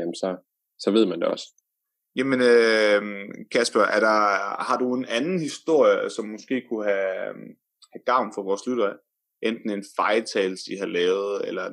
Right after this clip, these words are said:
Speaker 2: noget, som overraskede jer undervejs?
Speaker 1: Altså, jeg, jeg tror egentlig, den, altså, den største learning i hvert fald, det var det der med, at vi måske eksempelvis på, på gartnerierne brugte for lang tid på noget, vi troede var rigtigt, hvor det viste sig måske, der ikke var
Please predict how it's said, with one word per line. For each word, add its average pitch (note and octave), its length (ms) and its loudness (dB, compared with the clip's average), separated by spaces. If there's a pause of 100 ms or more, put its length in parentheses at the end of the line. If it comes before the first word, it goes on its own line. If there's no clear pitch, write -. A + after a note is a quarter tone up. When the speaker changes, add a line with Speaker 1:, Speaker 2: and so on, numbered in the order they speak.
Speaker 2:
noget, G#2 180 0
som - 180 -10 (140)
overraskede A2 720 0
jer G#2+ 160 -6
undervejs? G2 460 -4 (2000)
Speaker 1:
Altså, - 200 -2
jeg, - 80 2 (360)
jeg A2+ 80 -2
tror B2 120 4
egentlig, G#2 240 2 (120)
den, G2 80 2 (720)
altså, - 220 -14
den G2 140 -2
største F#2 360 2
learning F#2+ 300 0
i F2+ 60 -8
hvert - 140 -6
fald, F#2+ 140 -4
det G#2 80 4
var G2+ 100 4
det G2 140 2
der F#2+ 120 2
med, F#2 80 2
at F2 60 -2
vi F2+ 120 -2
måske - 160 -14 (280)
eksempelvis F#2+ 420 -2
på, F#2+ 60 -4 (200)
på G2 140 -6
gartnerierne F#2 540 0 (280)
brugte A2 240 2
for - 140 -2
lang G2+ 100 0 (140)
tid G2+ 180 0
på - 60 -8
noget, F#2+ 240 0
vi F#2 140 -10
troede A#2 260 4
var G2 120 0
rigtigt, - 220 -8 (300)
hvor G2+ 100 2
det F#2+ 100 2
viste G#2+ 180 2
sig F#2 80 -2
måske, F#2 260 2
der F2+ 100 6
ikke G2+ 180 0
var F#2+ 40 2